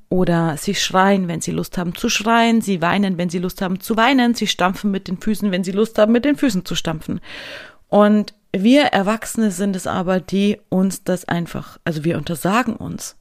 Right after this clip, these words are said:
das. Wir untersagen uns,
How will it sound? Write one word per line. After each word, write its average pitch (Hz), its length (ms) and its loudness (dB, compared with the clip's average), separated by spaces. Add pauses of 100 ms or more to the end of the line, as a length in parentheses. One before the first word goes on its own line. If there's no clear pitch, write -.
(120)
das. - 340 -8 (1500)
Wir 185 140 4
untersagen 190 600 0
uns, 214 460 -2